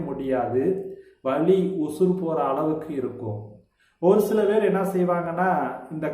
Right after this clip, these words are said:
காலாணி வந்துருச்சுன்னா பிளேடை வச்சு கீறி அதை எடுத்து விடுவாங்க,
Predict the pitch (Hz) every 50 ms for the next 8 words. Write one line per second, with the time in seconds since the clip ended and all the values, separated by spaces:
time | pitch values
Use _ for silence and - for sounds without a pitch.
0 | - 156 160 170 180 180 180 175 165 160 160 151 139 135 151 - - - 156 165
1 | 156 - - 156 170 180 175 170 170 160 156 156 - 170 151 - - - - 156
2 | 165 170 160 135 120 110 123 - - - - - - - 147 147 143 147 143 143
3 | 135 - - 160 135 127 123 120 117 117 113 113